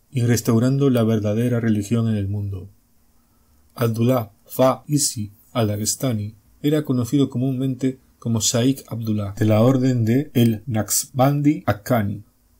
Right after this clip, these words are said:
Concretamente, este profeta está considerado un Saik, un título que significa jeque y que se otorga a aquellos hombres que poseen profundos conocimientos del Islam.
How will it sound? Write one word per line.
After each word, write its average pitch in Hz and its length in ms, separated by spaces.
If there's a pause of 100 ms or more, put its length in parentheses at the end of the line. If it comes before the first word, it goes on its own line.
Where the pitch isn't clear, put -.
(180)
Concretamente, 127 880
este 143 240
profeta 143 580
está 139 240
considerado 123 460
un 120 140
Saik, 101 520 (480)
un 151 160
título 131 380
que 120 180
significa 113 540
jeque 113 420 (220)
y 135 80
que - 100
se - 140
otorga 107 420
a 107 100
aquellos 139 420
hombres 110 360
que 113 160
poseen 120 460
profundos 139 520
conocimientos 139 1040
del 101 200
Islam. 95 480